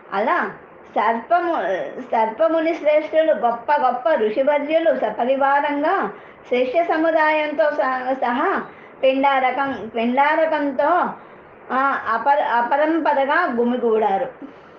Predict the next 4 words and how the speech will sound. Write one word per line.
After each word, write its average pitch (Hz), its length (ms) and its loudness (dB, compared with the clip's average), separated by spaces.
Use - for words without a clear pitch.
ఈ 294 180 0
ప్రకారంగా 320 880 0
శాపం 247 420 0
ఇవ్వటానికి, 277 1200 0